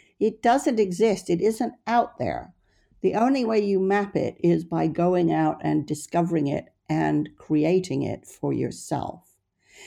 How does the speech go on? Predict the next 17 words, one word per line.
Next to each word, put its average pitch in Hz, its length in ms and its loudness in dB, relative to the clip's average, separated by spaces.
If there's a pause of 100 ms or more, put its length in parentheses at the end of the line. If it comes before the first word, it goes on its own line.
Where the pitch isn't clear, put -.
(240)
And 220 200 0
this, 285 280 4
of 427 100 2
course, 196 320 4
requires 175 460 2
a 170 60 -2
high 175 260 4
degree 156 340 2
of 143 240 -2
agency, 147 680 -2
and 151 200 -2
some 147 280 -2
people 139 340 -4
would 131 160 -2
call 131 280 -4
it - 140 -10
courage. - 640 -6